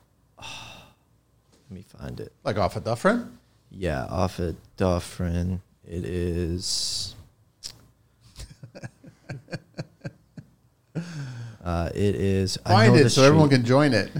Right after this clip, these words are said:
Speaker 1: It's, uh, the address is, it's Bridgeland, right? Uh, it's on
Speaker 2: Oh, I know where
Speaker 1: Bridgeland.
Speaker 2: Bridgeland
Speaker 1: Yeah,
Speaker 2: is, yeah.
Speaker 1: two eight seven
Speaker 2: Bridgeland
Speaker 1: Bridgeland.
Speaker 2: is the same street where Raytex is,
Speaker 1: Yeah.
Speaker 2: Le-, Raytex Electrical. They're on that Bridgeland Road
Speaker 1: Yeah,
Speaker 2: there.
Speaker 1: so the
Speaker 2: Yeah.
Speaker 1: professor I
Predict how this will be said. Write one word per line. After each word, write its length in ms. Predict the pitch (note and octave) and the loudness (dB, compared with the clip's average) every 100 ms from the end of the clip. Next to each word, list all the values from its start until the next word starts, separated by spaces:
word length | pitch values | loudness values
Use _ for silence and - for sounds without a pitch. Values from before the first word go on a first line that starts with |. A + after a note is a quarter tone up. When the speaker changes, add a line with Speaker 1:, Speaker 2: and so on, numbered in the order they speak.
| - | 0
Speaker 1:
It's, 240 | G#2+ - | 2 6
uh, 220 | A2 G2+ F#2 | 8 8 6
the 100 | G#2+ | 2
address 480 | D#2 A#2+ A#2 A#2 - | 6 6 6 4 4
is, 320 | G#2 G2+ E2+ - C2 | 4 4 2 -4 -8
it's 180 | C#2 G#2 | -6 -6
Bridgeland, 640 | A2+ C#3+ C3 G2+ F2 F2 | 6 8 8 6 2 2
right? 140 | G#2+ G#2+ | 4 8
Uh, 160 | G2+ D#2 | 8 6
it's 200 | F#2+ F#2+ | 2 6
on 160 | B2 | 8
Speaker 2:
Oh, 20 | |
I 100 | F3+ | 10
know 120 | G3 G#2 | 10 10
where 100 | G2+ | 8
Speaker 1:
Bridgeland. 60 | G2+ G2+ G#2 | 6 4 4
Speaker 2:
Bridgeland 120 | - | 6
Speaker 1:
Yeah, 60 | G2 | 6
Speaker 2:
is, 180 | D#3 - | 6 8
yeah. 100 | - | 8
Speaker 1:
two 60 | |
eight 80 | A2 | 8
seven 260 | G2+ A2 G#2 | 6 6 8
Speaker 2:
Bridgeland 360 | G#2 G#2+ E3+ F3 | 8 8 8 8
Speaker 1:
Bridgeland. 60 | |
Speaker 2:
is 180 | E3+ D3+ | 6 4
the 80 | D3 | 0
same 300 | - F3 E3 | 0 2 2
street 280 | C#3 E3+ E3 | 2 0 2
where 200 | D#3 D#3 | 4 4
Raytex 540 | F3 F3+ C#3+ G2+ - | 4 4 2 0 0
is, 100 | F#2+ | 2
Speaker 1:
Yeah. 120 | F#2 G2 | 4 4
Speaker 2:
Le-, 60 | A#2+ | 4
Raytex 360 | C3 B2+ C3+ - | 2 2 -2 2
Electrical. 520 | C#3 C#3 A2+ D#2+ D2+ | 0 0 -6 -6 -6
They're 160 | A2 A2+ | -2 0
on 140 | A2 | 2
that 180 | G#2+ F#2+ | 0 0
Bridgeland 320 | G#2+ F#2+ F2 | -4 -4 -8
Road 100 | D#2 | 0
Speaker 1:
Yeah, 180 | E2+ D#2+ | 2 2
Speaker 2:
there. 80 | - | 0
Speaker 1:
so 280 | - G2 | 4 4
the 140 | F#2 B2+ | 6 2
Speaker 2:
Yeah. 100 | G2+ | 2
Speaker 1:
professor 520 | G2+ A2 G#2 A2 G2 | 2 2 2 2 2
I 360 | F#2+ F2 F2 | 4 2 -2